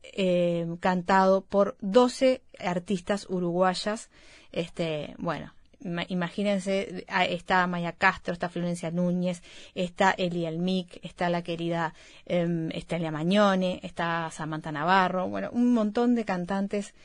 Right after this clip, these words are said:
este, uruguayas, perdón, Arlette Fernández, dije mal, Ar-, eh, me confundí de, de, de apellido, Arlette Ferna-, Fernández,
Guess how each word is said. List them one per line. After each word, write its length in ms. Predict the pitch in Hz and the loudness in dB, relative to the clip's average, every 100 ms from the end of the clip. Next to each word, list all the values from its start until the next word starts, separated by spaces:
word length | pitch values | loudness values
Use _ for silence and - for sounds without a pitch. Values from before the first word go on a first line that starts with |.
| - - - | -20 -20 -6
este, 460 | 185 - 185 175 - | -6 -4 -2 -2 0
uruguayas, 880 | 220 214 190 196 196 - 220 - - | 0 2 4 4 2 0 -4 -4 -2
perdón, 260 | 202 202 - | 2 2 2
Arlette 340 | 196 220 247 | 2 2 2
Fernández, 600 | 247 196 196 190 170 175 | 0 2 4 4 2 -2
dije 360 | 175 196 185 190 | -2 -4 -2 0
mal, 220 | 180 175 | 0 0
Ar-, 160 | 165 180 | -2 -4
eh, 320 | 175 - 180 - - - | -4 -4 -8 -10 -14 -6
me 140 | 208 208 | -4 4
confundí 420 | 226 208 214 226 | 4 4 2 6
de, 360 | 233 202 196 | 6 6 2
de, 520 | 185 185 175 170 190 175 | 0 2 4 2 0 -2
de 100 | 180 | -2
apellido, 420 | 180 170 175 170 | -2 -6 -4 -2
Arlette 260 | 180 214 | -2 -4
Ferna-, 360 | - 190 180 - | -2 -2 -2 -6
Fernández, 640 | - 180 180 185 190 196 | -4 -4 -2 -2 -2 -4